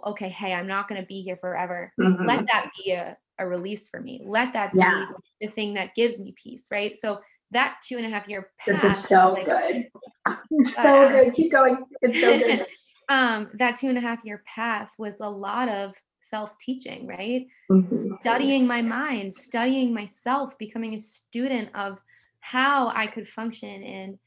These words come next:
Speaker 1: feel powerful in a day,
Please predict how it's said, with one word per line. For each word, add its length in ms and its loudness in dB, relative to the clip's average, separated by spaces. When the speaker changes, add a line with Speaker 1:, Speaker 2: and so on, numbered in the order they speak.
Speaker 1:
feel 760 -4
powerful 1000 -2
in 100 2
a 180 0
day, 600 -2